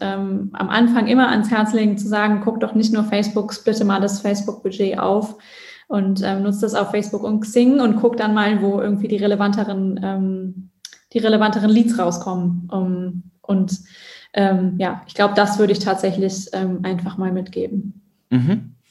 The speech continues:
Speaker 2: Sehr schön. Ist für mich jetzt erstmal, ähm, ganz runder Überblick, oder? Über das Thema. Finde ich gut.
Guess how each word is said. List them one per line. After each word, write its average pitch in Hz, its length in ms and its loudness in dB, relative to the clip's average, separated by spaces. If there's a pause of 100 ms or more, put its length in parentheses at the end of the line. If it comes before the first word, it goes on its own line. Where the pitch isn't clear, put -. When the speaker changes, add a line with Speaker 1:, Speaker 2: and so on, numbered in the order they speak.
(760)
Speaker 2:
Sehr 170 280 2
schön. 151 500 2 (1400)
Ist - 140 -4
für 160 100 6
mich 127 140 4
jetzt 151 220 2
erstmal, 190 600 4
ähm, 185 400 2
ganz 175 380 -4
runder 190 280 4
Überblick, 113 640 0
oder? 196 200 0
Über 139 120 2
das 107 260 0
Thema. 101 440 0 (340)
Finde 165 240 -2
ich 165 100 -6
gut. - 280 -4